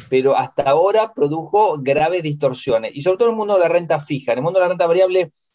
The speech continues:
tenés muchísimas distorsiones, pero también tenés con qué, eh,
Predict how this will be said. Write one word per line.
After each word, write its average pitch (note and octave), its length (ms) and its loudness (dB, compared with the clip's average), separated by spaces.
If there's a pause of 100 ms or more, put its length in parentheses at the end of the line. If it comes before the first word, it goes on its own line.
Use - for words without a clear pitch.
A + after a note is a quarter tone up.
(220)
tenés D#3+ 220 0
muchísimas E3 420 -2
distorsiones, D#3 560 -4
pero F3+ 100 -6
también F#3 220 -2
tenés E3+ 260 -4
con D3 240 -4
qué, E3 260 -2 (460)
eh, B2 440 0